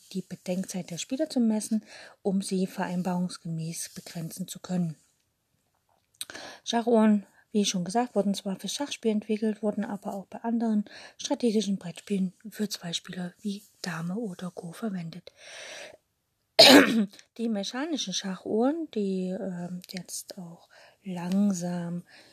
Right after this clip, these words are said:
ihr Dasein beenden und die dieses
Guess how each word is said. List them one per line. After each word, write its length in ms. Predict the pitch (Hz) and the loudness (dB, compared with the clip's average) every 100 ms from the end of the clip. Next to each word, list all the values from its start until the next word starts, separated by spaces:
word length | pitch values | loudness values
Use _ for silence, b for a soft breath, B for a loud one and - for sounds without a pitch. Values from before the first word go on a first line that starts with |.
| B - | B -4
ihr 160 | 202 | -4
Dasein 600 | - 180 180 180 185 180 | -4 -6 -6 -6 -6 -6
beenden 720 | - - 196 214 226 202 208 | -8 -8 2 2 2 0 0
und 220 | 208 185 - | -2 -4 -6
die 80 | |
dieses 440 | - 185 - 196 | -12 -12 -12 -12